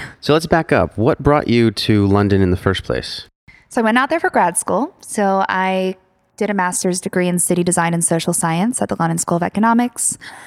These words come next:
Speaker 1: And, uh, my focus there was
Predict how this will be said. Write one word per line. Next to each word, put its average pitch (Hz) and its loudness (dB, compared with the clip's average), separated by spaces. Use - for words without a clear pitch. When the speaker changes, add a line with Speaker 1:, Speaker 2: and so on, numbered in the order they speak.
Speaker 1:
And, 175 0
uh, 170 -4
my 190 2
focus 185 0
there 170 2
was 170 -2